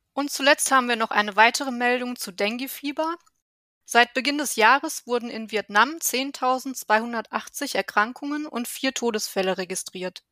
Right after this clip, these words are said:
Zweitausendeinundzwanzig wurden circa achtundsechzigtausendzweihundertsiebzig Fälle gemeldet, einundzwanzig Menschen sind verstorben.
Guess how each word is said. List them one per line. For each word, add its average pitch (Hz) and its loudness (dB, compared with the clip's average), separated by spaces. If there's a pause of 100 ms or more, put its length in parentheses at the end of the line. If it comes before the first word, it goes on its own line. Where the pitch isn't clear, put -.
(540)
Zweitausendeinundzwanzig 233 2
wurden 220 -4
circa 214 0
achtundsechzigtausendzweihundertsiebzig 233 -2
Fälle 190 -2
gemeldet, 196 -2 (400)
einundzwanzig 240 0
Menschen 226 -2
sind 208 -10
verstorben. 180 -4